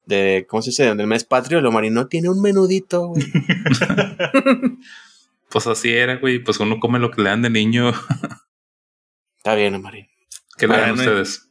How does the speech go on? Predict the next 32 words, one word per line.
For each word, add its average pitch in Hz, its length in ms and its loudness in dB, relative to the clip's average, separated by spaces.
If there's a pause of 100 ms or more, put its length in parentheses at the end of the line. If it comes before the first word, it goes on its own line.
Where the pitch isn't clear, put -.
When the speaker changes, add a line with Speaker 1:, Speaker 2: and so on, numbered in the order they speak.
(120)
Speaker 1:
Al 120 200 -2
pozole, 120 540 0 (180)
¿qué 110 120 -4
le 123 100 2
damos? 113 500 -2 (800)
Yo 175 520 2 (180)
le 123 120 0
doy 127 160 4
un 139 80 0
cuatro. 107 360 -4
O - 800 -20
sea, 101 300 0 (100)
me 104 80 -2
gusta 120 300 -2
mucho. 143 600 0 (680)
Le 110 140 0
bajé 117 260 2
el 160 120 -2
punto, 160 380 2
no 156 140 2
llegó 151 160 4
al 143 80 2
cinco 143 380 -2
porque 104 600 0 (180)
no 110 160 0
tengo 117 280 0
tanta 117 280 0
afinidad 110 400 2
a 117 40 2
los 107 200 -2
caldos, 120 400 0
pero, 95 460 -2